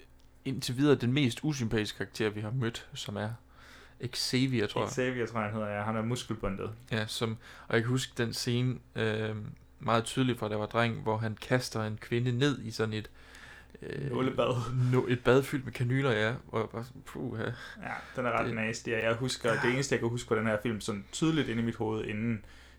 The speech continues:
Speaker 2: det var netop hende damen, der, der s-, sætter armene op i de der omvendte, hvad hedder det? Altså, hun kan ikke trække armene ud igen, fordi
Speaker 1: Ja.
Speaker 2: så skal hun sin hånd op, ja,
Speaker 1: Mm.
Speaker 2: eller arme op.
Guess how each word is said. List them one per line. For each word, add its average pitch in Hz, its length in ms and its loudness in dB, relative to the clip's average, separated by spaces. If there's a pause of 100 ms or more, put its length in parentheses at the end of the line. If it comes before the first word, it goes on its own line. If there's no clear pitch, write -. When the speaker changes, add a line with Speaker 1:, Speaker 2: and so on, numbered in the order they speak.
(120)
Speaker 2:
det 104 80 -4
var 101 120 4
netop 104 300 0 (120)
hende 104 320 -6
damen, 101 440 -2
der, 92 260 -2 (460)
der 92 240 0
s-, - 340 -8
sætter 101 260 0
armene 120 460 0
op 117 280 2
i 117 100 -6
de 110 180 -6
der 110 80 4
omvendte, 113 880 0 (180)
hvad - 140 -10
hedder 117 160 0
det? 110 360 -4
Altså, 117 160 -4
hun 104 80 -4
kan 135 100 4
ikke 135 120 2
trække 113 180 6
armene 123 260 6
ud 117 40 4
igen, 110 240 0
fordi - 160 2
Speaker 1:
Ja. 123 60 8
Speaker 2:
så 117 120 0
skal 107 180 -4
hun 104 140 -6
sin 110 160 -8
hånd 107 200 -2
op, 104 180 -8 (140)
ja, - 60 -4
Speaker 1:
Mm. - 60 -10 (180)
Speaker 2:
eller 110 140 -6
arme 101 220 -4
op. 110 80 -10